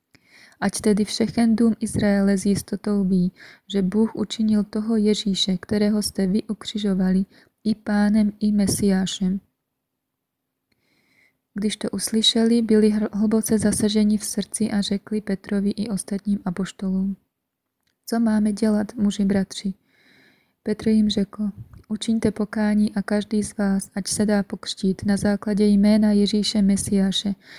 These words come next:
na odpuštění svých hříchů a přijmete dar Ducha Svatého. Neboť to zaslíbení platí vám a vašim dětem i všem, kteří jsou daleko a které si povolá Pán,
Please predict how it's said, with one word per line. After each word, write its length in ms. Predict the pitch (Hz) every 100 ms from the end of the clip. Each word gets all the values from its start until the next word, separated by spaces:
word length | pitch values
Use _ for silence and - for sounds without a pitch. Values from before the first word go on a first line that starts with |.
| - 220
na 100 | 233
odpuštění 640 | 202 - 233 - 226 220
svých 340 | - 233 226 220
hříchů 640 | 220 226 220 - 190 196 - - -
a 80 | 196
přijmete 580 | - - 233 240 233 233
dar 320 | 220 208 208
Ducha 240 | 214 - 202
Svatého. 640 | - 202 185 208 190 190 - _ - - _
Neboť 320 | 208 190 202 -
to 120 | 208
zaslíbení 720 | 208 202 - 214 214 214 214
platí 440 | - 202 - 202
vám 300 | 190 190 202 -
a 80 | 196
vašim 540 | 190 202 - 220 208 -
dětem 400 | 208 202 - 202 -
i 80 |
všem, 440 | 185 - 220 226 254 _
kteří 320 | - 214 208
jsou 220 | - 208
daleko 520 | 190 196 190 180 190 190 - -
a 80 | 196
které 300 | - 214 214
si 200 | - 196
povolá 460 | 214 202 202 196 190
Pán, 420 | - 190 190